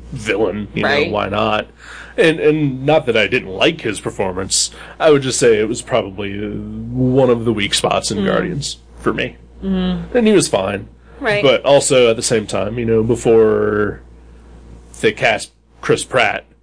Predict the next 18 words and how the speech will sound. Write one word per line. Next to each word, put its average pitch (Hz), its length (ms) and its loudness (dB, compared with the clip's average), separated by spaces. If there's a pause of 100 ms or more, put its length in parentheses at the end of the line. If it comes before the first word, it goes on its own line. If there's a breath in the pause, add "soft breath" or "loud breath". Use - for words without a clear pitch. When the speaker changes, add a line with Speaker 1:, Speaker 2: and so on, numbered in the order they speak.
(380)
Speaker 1:
you 117 120 -4
know, 92 180 -2
he 117 180 -2
was 101 340 -2
in 107 120 -6
the 92 80 -4
running 135 260 2
for 107 100 -12
Star-Lord. 98 540 0
Speaker 2:
Yeah. 180 480 0
Speaker 1:
And 107 160 -2
when 92 100 -4
I 92 60 -4
read 120 260 4
that, 107 140 2
I 104 80 2
was 104 160 -2
like, 101 140 0